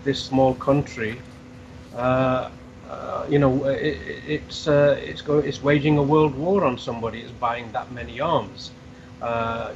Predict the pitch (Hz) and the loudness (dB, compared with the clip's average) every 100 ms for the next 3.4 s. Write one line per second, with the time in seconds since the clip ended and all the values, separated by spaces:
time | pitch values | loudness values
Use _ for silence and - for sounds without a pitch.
0 | - 131 123 123 120 143 147 127 117 - | -12 -10 -10 -8 -2 2 4 2 -2 -6
1 | 110 113 127 113 123 135 127 131 139 135 | -6 -4 -6 -4 0 0 0 0 0 2
2 | 135 139 170 208 160 - 117 110 104 101 | -2 2 4 4 2 -2 -6 -6 -12 -14
3 | 98 - - - | -16 -20 -18 -18